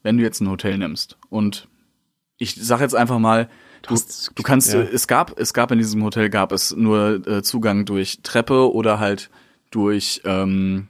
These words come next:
Speaker 1: durch Aufzug, logischerweise. Aufzug läuft nicht, weil kein Strom.
Speaker 2: Ja, klar.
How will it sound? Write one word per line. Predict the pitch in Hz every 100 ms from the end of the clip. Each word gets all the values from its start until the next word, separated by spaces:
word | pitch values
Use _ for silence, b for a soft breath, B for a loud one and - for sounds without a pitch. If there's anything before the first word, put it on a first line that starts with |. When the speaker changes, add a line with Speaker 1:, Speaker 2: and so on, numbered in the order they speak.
| _
Speaker 1:
durch | 90 87
Aufzug, | 135 - 135
logischerweise. | 131 127 107 101 104
Aufzug | - 101 - -
läuft | 101 -
nicht, | 165 -
weil | 90 92 156 _ _ _ _
kein | - 80
Strom. | - - 107
Speaker 2:
Ja, | 120 117
klar. | - 113